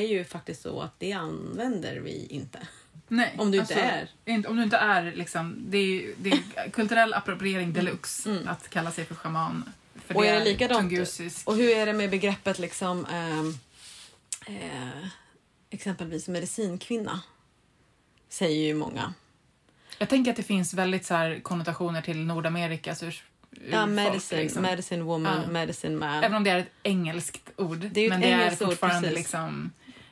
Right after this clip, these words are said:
Speaker 2: Eh, alltså, det är ju ett ord som, som, liksom, har kommit till oss genom
Speaker 1: Precis. Det är ju no-, det, och, men, men det ordet är mindre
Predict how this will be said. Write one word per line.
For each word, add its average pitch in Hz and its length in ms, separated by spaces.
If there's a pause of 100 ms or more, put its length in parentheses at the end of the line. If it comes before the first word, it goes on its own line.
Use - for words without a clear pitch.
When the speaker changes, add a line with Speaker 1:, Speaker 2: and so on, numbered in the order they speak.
(160)
Speaker 2:
Eh, 170 100 (680)
alltså, 180 180
det 185 80
är 190 40
ju 180 80
ett 175 80
ord 175 300
som, 160 440
som, 156 240
liksom, - 460 (100)
har 165 120
kommit 170 300
till 196 120
oss - 400 (120)
genom 165 520
Speaker 1:
Precis. - 460 (120)
Det 214 180
är 240 40 (140)
ju 240 60
no-, - 100
det, 220 380
och, 214 140
men, 220 200
men 208 400
det 214 200
ordet 185 440
är 160 360
mindre 170 840